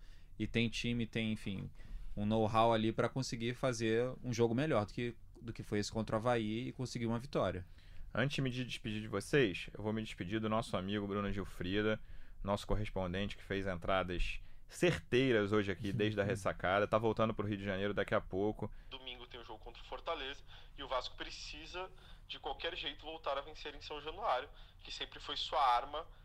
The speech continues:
Speaker 3: e nas últimas rodadas não tem sido. Um abraço aos amigos.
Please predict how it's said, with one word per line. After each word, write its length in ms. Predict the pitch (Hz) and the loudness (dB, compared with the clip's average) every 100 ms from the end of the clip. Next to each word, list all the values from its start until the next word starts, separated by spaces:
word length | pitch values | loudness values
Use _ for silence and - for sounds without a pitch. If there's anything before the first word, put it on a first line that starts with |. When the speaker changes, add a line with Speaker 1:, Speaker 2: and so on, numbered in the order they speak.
| - - - | -20 -14 -8
Speaker 3:
e 140 | 123 | -6
nas 180 | 120 123 | -4 -6
últimas 280 | 123 131 123 | -6 -8 -8
rodadas 440 | 131 113 110 110 | -6 -4 -4 -6
não 180 | 123 123 | -10 -10
tem 220 | - 139 135 | -8 -10 -10
sido. 420 | - 110 107 101 - - - - - - | -10 -10 -12 -16 -16 -16 -16 -16 -16 -6
Um 40 | 127 | -4
abraço 300 | 139 160 160 | 0 -2 -2
aos 100 | 156 | -4
amigos. 560 | 156 170 135 113 - | -2 -2 -2 -6 -14